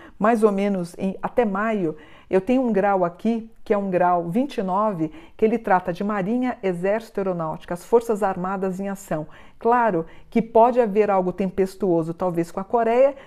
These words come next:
contra ou vice-versa com os Estados Unidos, e nós vamos ver, ah, os navios, as embarcações marítimas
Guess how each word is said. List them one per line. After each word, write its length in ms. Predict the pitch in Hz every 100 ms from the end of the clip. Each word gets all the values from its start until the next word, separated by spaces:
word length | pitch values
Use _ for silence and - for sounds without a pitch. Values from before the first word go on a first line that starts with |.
| - -
contra 560 | - 247 233 214 165 160 -
ou 240 | 196 185
vice-versa 640 | 180 220 226 180 170 170 170
com 140 | -
os 100 | 175
Estados 320 | - 180 170
Unidos, 460 | 214 220 254 311 - - -
e 80 | -
nós 160 | 202 208
vamos 300 | 233 220 170
ver, 320 | 190 220 220 - -
ah, 240 | - 185 -
os 300 | 190 180 180
navios, 800 | 90 170 190 170 160 214 214 165
as 140 | 175
embarcações 800 | 180 180 185 - 190 - 190 185
marítimas 920 | 180 196 220 208 269 - 240 226 240